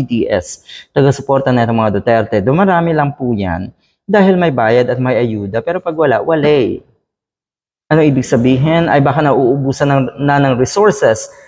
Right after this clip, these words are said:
etong mga Dit-, Duterte, kaya wala nang nabubuong malalaking pagtitipon. Ulitin ko ha, yun pong pagtitipon sa isang, um,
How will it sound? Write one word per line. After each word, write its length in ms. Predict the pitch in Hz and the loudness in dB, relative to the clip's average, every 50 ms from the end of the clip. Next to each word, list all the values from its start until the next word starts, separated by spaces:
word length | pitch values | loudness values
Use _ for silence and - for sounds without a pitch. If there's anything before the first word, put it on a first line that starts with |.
| _ _ | _ _
etong 320 | - 175 175 180 175 165 | -2 0 0 2 2 2
mga 80 | 151 147 135 | 2 0 0
Dit-, 140 | 131 - - - | -2 -2 -4 -2
Duterte, 520 | 143 147 147 160 160 165 156 151 - 127 127 | -2 0 2 2 2 2 2 2 0 0 0
kaya 320 | - - 170 170 165 160 | 2 2 2 4 4 4
wala 240 | 160 160 156 151 147 | 4 2 2 2 2
nang 400 | 151 147 147 147 143 139 127 - _ _ _ _ _ _ | 2 0 0 -2 -2 -6 -8 -12 _ _ _ _ _ _
nabubuong 640 | 139 135 127 127 131 127 123 135 - - 147 147 151 | -2 -2 0 0 -2 -2 -2 -2 -2 0 0 0 2
malalaking 480 | 147 139 131 127 123 127 - - 143 139 | 2 4 4 4 2 2 0 -2 -4 -2
pagtitipon. 1040 | - 135 123 - 131 127 - 127 120 - - 135 131 113 98 90 85 90 95 95 - - _ _ _ _ _ _ _ _ _ _ _ _ _ | -2 -4 -4 -4 -6 -6 -6 -6 -6 -4 -2 -2 0 0 0 -2 -4 -6 -10 -12 -16 -18 _ _ _ _ _ _ _ _ _ _ _ _ _
Ulitin 400 | - 123 127 127 123 131 135 139 | -2 0 2 2 2 2 0 2
ko 160 | 139 165 147 | 2 2 2
ha, 80 | 135 131 143 | 2 2 2
yun 160 | 139 135 135 131 | 2 0 0 -2
pong 160 | - 135 127 | -4 -8 -6
pagtitipon 720 | 120 135 127 - 123 - 185 180 185 - 156 147 156 151 | -6 -6 -6 -6 -4 -4 -4 -4 -2 -2 -2 -2 -2 -4
sa 160 | - - 101 | -4 -4 -4
isang, 480 | 113 131 - - 131 123 123 120 120 - - _ _ _ _ _ _ _ _ _ _ | -4 -4 -4 -2 -2 0 0 -2 -4 -6 -12 _ _ _ _ _ _ _ _ _ _
um, 400 | - 127 127 123 120 117 107 104 | -2 0 2 2 2 0 0 -2